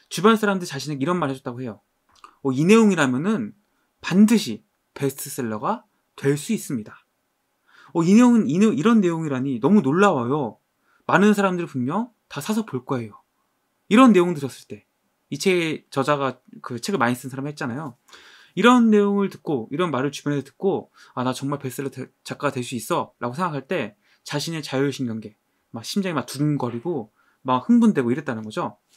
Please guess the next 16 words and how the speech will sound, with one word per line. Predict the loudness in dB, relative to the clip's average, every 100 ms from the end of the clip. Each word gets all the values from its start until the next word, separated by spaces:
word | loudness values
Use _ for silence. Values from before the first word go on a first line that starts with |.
| -20 -20 -20 _
더 | 0 6
많은 | 8 8 4
사람들에게 | 2 2 0 -2 0
내 | 2
이론을 | 0 0 -4
알리고 | -6 -8 -10 -10 -12 _ _ _ _
그들이 | -6 0 0
더 | 0
행복해졌-, | -4 -6 -6 -10 -12 -16 -18 _ _ -2
행복해졌으면 | 0 0 -6 -10 -6 -6 -6 -10 _ _
좋겠다라는 | -2 0 0 0 0 -4 -6 -12 _ _ _
그런 | 2 6 6 4 -2 -10 _ _
꿈이 | 2 2
있었는데, | 2 -6 -4 -6 -8 -10 _ _ -6
그런 | -4 -2
꿈에다가 | 0 2 2 0 0 -2